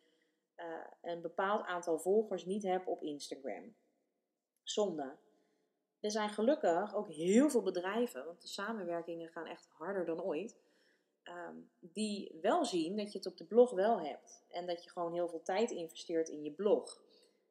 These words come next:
Eh, en in je podcast bijvoorbeeld. Ehm, ja, en die vinden dat gelukkig heel veel waard. En daar ben ik heel blij om. En die zien wel dat die verschillende ingangen, eh, heel belangrijk, of, eh, ja,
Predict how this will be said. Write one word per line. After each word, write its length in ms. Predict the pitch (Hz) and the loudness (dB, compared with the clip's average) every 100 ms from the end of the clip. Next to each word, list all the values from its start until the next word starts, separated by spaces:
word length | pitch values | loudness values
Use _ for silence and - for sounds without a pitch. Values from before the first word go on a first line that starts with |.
| _ | _
Eh, 120 | - 151 151 - | -16 -10 -10 -6
en 120 | - | -2
in 120 | 180 | -2
je 100 | 156 | -2
podcast 640 | - 226 - - - - - | -2 -4 -2 -4 -4 -10 -14
bijvoorbeeld. 680 | 147 139 127 117 - - _ _ _ _ _ _ _ _ | -10 -6 -4 -6 -8 -14 _ _ _ _ _ _ _ _
Ehm, 360 | 170 165 160 160 165 _ _ _ _ _ _ | -12 -12 -14 -18 -20 _ _ _ _ _ _
ja, 240 | - 285 160 | -4 -2 -2
en 100 | 190 | -4
die 120 | 220 | -4
vinden 200 | 226 202 | -2 -2
dat 160 | 196 - | -4 -4
gelukkig 400 | 208 214 220 196 | -2 -2 -2 -2
heel 160 | 180 | -2
veel 180 | 170 156 | 0 0
waard. 460 | 202 156 - - - | 2 0 -2 -12 -16
En 120 | 175 | -12
daar 180 | 170 180 | -6 -6
ben 120 | 175 | -4
ik 100 | 165 | -6
heel 140 | 170 160 | -6 -2
blij 280 | 175 190 | 0 0
om. 60 | 151 | 0
En 100 | 160 | -2
die 180 | 175 202 | -6 -6
zien 240 | 185 165 | -6 -2
wel 440 | 160 170 170 143 - | 2 4 4 2 -4
dat 280 | 151 143 - | -8 -8 -10
die 180 | 156 147 | -14 -14
verschillende 480 | - - 180 170 160 | -14 -8 -4 -4 -4
ingangen, 640 | 175 175 - 151 147 143 - _ | -8 -10 -10 -8 -8 -12 -16 _
eh, 80 | 165 160 | -20 -2
heel 160 | 165 | -2
belangrijk, 560 | 160 156 175 143 110 104 | 0 0 -2 -4 -8 -10
of, 140 | 160 | -8
eh, 180 | 165 160 | -4 -2
ja, 220 | 175 127 | -2 -4